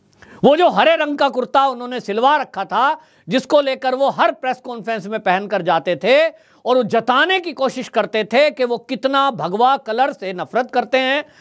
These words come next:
और हरे रंग से उनको कितना प्यार है, उसको लेकर कई बार खिंचाई भी होती थी। लेकिन अनुराग भदौरिया जी हैं, समाजवादी पार्टी के प्रवक्ता हैं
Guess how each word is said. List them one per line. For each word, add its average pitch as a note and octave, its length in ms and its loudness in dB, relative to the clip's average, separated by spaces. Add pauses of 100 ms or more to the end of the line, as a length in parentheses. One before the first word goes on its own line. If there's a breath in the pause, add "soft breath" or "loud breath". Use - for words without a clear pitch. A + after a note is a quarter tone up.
(180 loud breath)
और C4 140 4
हरे A#3+ 300 2
रंग B3+ 220 -2
से A3 160 -6
उनको A#3+ 280 -2
कितना A3+ 320 -4
प्यार E4 340 2
है, B2 160 -8 (560 soft breath)
उसको - 240 4
लेकर E4 300 2
कई D4+ 200 -2
बार C#4+ 200 0
खिंचाई A3+ 380 0
भी D4 100 -4
होती A#3 260 -4
थी। D4 320 -4 (340 soft breath)
लेकिन B3+ 300 2
अनुराग F#3+ 380 2
भदौरिया C#4+ 480 2
जी D#4 140 -6
हैं, D4+ 240 -8 (300)
समाजवादी G#3+ 580 -2
पार्टी F3+ 400 -4
के G3+ 120 0
प्रवक्ता D#4+ 480 0
हैं D4+ 260 -4